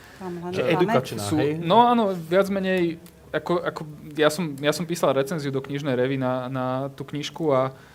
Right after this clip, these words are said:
Speaker 2: a, a mal, mal som pocit, že sa to v istom momente, a hlavne teda v tom, tom druhom dialogu, že sa to mení na beletrizovanú, eh, beletrizovanú učebnicu dejín Slovenska pre druhý stupeň základnej školy.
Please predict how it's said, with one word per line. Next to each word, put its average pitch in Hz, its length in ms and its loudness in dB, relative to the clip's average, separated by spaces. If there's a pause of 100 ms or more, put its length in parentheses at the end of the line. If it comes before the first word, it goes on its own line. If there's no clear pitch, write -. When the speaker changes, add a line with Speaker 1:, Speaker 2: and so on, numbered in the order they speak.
(200)
Speaker 2:
a, - 180 0 (300)
a - 120 -10 (200)
mal, 135 240 4
mal 156 120 6
som 170 120 -4
pocit, 151 320 -4
že 147 80 -6
sa 160 80 -6
to 139 160 -4
v 135 160 -4
istom - 160 -6
momente, 151 480 0
a 165 160 4
hlavne 131 240 0
teda 139 240 -4
v - 80 -20
tom, 131 160 -6
tom 127 160 -6
druhom 143 240 -6
dialogu, 135 480 0
že - 80 -16
sa - 80 -6
to 131 40 -4
mení 143 280 -4
na 127 320 -2 (240)
beletrizovanú, 135 1040 0 (420)
eh, 127 300 -4
beletrizovanú 139 1200 -2 (800)
učebnicu 147 800 -2
dejín 139 560 0
Slovenska 135 840 0
pre 123 280 -2
druhý 135 320 -4
stupeň 135 400 -8
základnej 127 400 -8
školy. 131 400 -12